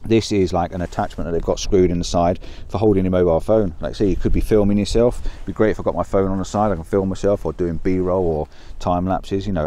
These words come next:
absolutely fantastic idea that is. Um, what have we got else written down here? Leveling bowl for base. Yeah, we know that. We've already said that. Let's go on to some details that I've got. So we've got specs for you. This is part of their Master Series tripods.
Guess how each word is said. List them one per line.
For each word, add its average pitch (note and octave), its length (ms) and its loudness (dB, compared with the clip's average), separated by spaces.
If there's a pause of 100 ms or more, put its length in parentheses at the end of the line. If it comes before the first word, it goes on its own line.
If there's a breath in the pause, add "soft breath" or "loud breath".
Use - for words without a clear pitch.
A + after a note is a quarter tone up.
absolutely F2 360 -6
fantastic E2 500 -6
idea D#2 360 -2
that D2+ 220 -4
is. C#2+ 160 -8 (420 soft breath)
Um, E2 440 0
what A#2 120 2
have G2+ 60 2
we G2+ 60 -2
got F#2+ 120 2
else F#2+ 220 0
written E2 220 -2
down E2 220 -2
here? E2 240 -4 (100)
Leveling F2+ 380 -2
bowl E2+ 260 -2
for D#2+ 120 -8
base. G#2 340 0
Yeah, F2+ 80 0
we E2 100 0
know E2 180 0
that. D#2 180 -2
We've D2 120 -6
already D#2 160 -2
said E2 280 -4
that. C2 180 -4 (520 loud breath)
Let's F2 240 -4
go F2+ 160 0
on E2+ 100 0
to D#2+ 80 -8
some D#2 340 -8
details E2 480 -2
that - 100 -8
I've - 120 -14
got. - 380 -6 (380 soft breath)
So - 140 0
we've A#2 140 4
got B2 320 0
specs - 440 -2
for E2 240 -2
you. C#2 120 -4 (880)
This A#2 160 0
is G2+ 80 -4
part G#2+ 180 0
of G2 80 2
their F2+ 120 2
Master G2+ 440 2
Series F2+ 380 0
tripods. F#2+ 580 -2